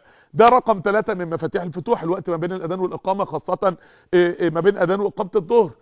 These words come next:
أربعة، أربعة، سورة الفتح.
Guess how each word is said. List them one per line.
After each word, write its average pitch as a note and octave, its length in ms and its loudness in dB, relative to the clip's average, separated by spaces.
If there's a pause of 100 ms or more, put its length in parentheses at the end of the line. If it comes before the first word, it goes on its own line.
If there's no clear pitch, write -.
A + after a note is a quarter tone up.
(280)
أربعة، A3 1000 2 (520)
أربعة، F3 580 0
سورة - 300 -8
الفتح. - 560 -10